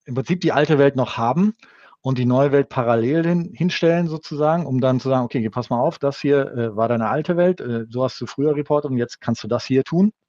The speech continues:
Und, ähm, sag mal, solange wir das Alte nicht komplett wegwerfen, entsteht ja auch die, häufig die Notwendigkeit oder der Druck nicht so, sich wirklich auch immer mit dem Neuen auseinanderzusetzen. Ne, das ma-, die meisten sind da ganz affin und gu-, gucken sich das auch sofort an, aber es gibt auch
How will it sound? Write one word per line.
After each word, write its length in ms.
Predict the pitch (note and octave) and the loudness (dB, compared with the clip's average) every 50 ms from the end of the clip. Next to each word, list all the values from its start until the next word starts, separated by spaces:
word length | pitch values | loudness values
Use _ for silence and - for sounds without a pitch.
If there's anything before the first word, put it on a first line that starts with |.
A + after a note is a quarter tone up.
| _ _ | _ _
Und, 360 | - B2+ B2+ B2+ B2+ B2+ A2+ | 0 2 2 4 2 2 0
ähm, 280 | B2 A#2+ A#2+ A#2+ A#2 A2 - - - - - - - - - - - - _ _ _ | 0 2 2 2 0 -2 -4 -14 -20 -20 -20 -20 -20 -20 -20 -20 -20 -20 _ _ _
sag 140 | _ C3+ C3+ | _ 2 2
mal, 100 | C#3+ C#3 | 2 4
solange 320 | D3 C#3+ C#3+ D#3 F#3 F#3 | 4 6 6 6 6 4
wir 100 | D#3+ E3 | 4 4
das 140 | D3+ D3 - | 4 4 2
Alte 280 | C3 C#3 D#3 E3 - D3+ | 2 2 2 2 2 0
nicht 140 | C#3+ C3+ | -2 0
komplett 400 | - - C3 A2 B2+ B2 G#2+ G2+ | 0 -2 0 0 0 -2 -4 0
wegwerfen, 760 | G2+ C3+ D3+ - D#3 F3 F3 F3 - - G3+ G#3+ G#3+ G3 _ _ _ _ _ _ _ _ _ _ _ _ | 0 0 0 2 2 2 2 2 4 4 2 2 2 0 _ _ _ _ _ _ _ _ _ _ _ _
entsteht 320 | - B2+ - - D3 C#3+ | -4 -4 0 2 2 4
ja 140 | C#3+ D#3 C#3+ | 4 4 4
auch 140 | C3+ C3+ - | 4 2 0
die, 260 | - C3 B2 B2+ - - - | -2 -2 -2 -2 -2 -4 0
häufig 280 | - D3 C#3+ - C3 - | 0 0 2 0 -6 -2
die 100 | - C3+ | 0 2
Notwendigkeit 580 | B2+ B2+ B2 A2+ B2 C3+ C#3 C3+ - - C3 | 2 2 2 2 0 0 0 0 0 -2 -2
oder 160 | B2+ A2+ B2 A2+ | 0 0 0 0
der 120 | A#2 A2+ | 0 -2
Druck 280 | G#2+ A2+ C3+ E3 - - | 0 0 -2 -2 0 -2
nicht 140 | B2+ A2+ | -2 -2
so, 140 | - C3+ B2 | 0 -2 -2
sich 180 | A2+ A#2 G#2 A2 | -2 -2 -4 -4
wirklich 260 | A2+ - B2+ A#2 - | -4 -4 -4 -4 -4
auch 160 | G#2+ A#2 - | -6 -4 -2
immer 140 | - A#2+ A#2 | -2 -2 0
mit 160 | A2+ A2+ - | 0 -2 -2
dem 120 | A2+ G#2+ A2 | 0 0 0
Neuen 200 | A2 A2 G#2+ G2+ | 2 0 0 0
auseinanderzusetzen. 840 | F#2+ - - A2+ A2+ A2 G2+ - - - - - - - - - - _ _ | -4 -4 -2 -2 0 0 -2 -4 -6 -14 -16 -16 -16 -16 -20 -20 -20 _ _
Ne, 140 | A#2+ B2+ D3 | -2 0 0
das 180 | C3+ - - | 0 -2 0
ma-, 160 | A#2+ A#2+ B2 | 0 0 0
die 80 | B2 B2+ | 0 0
meisten 640 | C3 C#3 F3 F3+ - - D#3+ D3+ C#3 B2+ G2+ A2 A#2+ | 2 2 2 2 2 0 0 0 0 0 -4 -8 -8
sind 200 | B2+ C3 C3+ C3 | -6 -4 0 4
da 240 | C3+ C3 B2+ A#2 A2 | 4 6 6 4 2
ganz 340 | - - - B2 C3 B2+ - | -2 -2 0 0 0 0 -4
affin 340 | A2 A2 - - F3+ G3 F3+ | -6 -4 0 2 2 4 4
und 180 | C3 A#2 - | 2 0 -4
gu-, 100 | - - - | -8 -16 -8
gucken 220 | - - C#3+ C#3+ | -6 -6 -4 -2
sich 140 | C3+ C3 - | -4 -4 -4
das 160 | - B2+ - | -4 -4 -2
auch 100 | C3+ B2 | -2 -2
sofort 380 | A2+ - A2+ - - A#2+ A2+ A#2+ | -2 -4 -8 -2 0 0 0 0
an, 240 | A#2+ C3+ E3 F#3+ F3 | 0 0 0 0 0
aber 180 | A#2 A#2+ B2 | 0 0 0
es 140 | B2 A#2+ - | 0 -2 -2
gibt 180 | - D#3+ - - | -6 -6 -2 0
auch 280 | C#3 D3 D3 - - | 0 0 0 0 -6